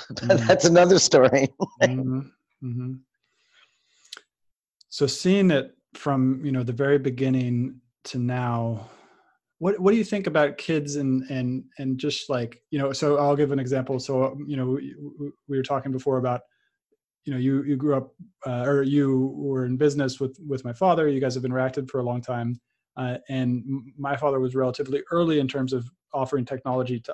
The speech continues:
Speaker 2: us compared to, you know, the rest of the people in my generation. I'm thirty-four now. And, um, and I had the first computer probably six years old,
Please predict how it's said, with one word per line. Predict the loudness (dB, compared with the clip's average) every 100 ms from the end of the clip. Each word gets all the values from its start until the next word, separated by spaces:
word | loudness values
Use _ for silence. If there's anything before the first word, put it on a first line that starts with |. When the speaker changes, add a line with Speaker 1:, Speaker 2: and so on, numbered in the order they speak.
| -6
Speaker 2:
us | -4 -4 -6 -12
compared | -10 -6 -6 -4
to, | -6
you | -4 -4
know, | -4
the | -4
rest | -4 -4 -6
of |
the | -8
people | -8 -6
in | -6
my | -6
generation. | -4 -4 -4 -6 -6 -6
I'm | -6 -8 _ _ _ 0
thirty-four | 0 2 0 -2
now. | 0 -2 -2
And, | -2 -4 -6 _ _ -10
um, | -6 -4 -4 -6 -8
and | -6 -4 -6
I | -8
had | -6 -6 -8 -12 -8
the | -4 -2 -2 -4 -6 _ _ _ _ _ _ _ -10
first | -2 -2 -2
computer | -6 -2 0 0 0 -4
probably | -4 -4 -2 -4 -6
six | -8 -10 -8 -8 -4
years | -2 -2 -2
old, | -2 -2 -4 -6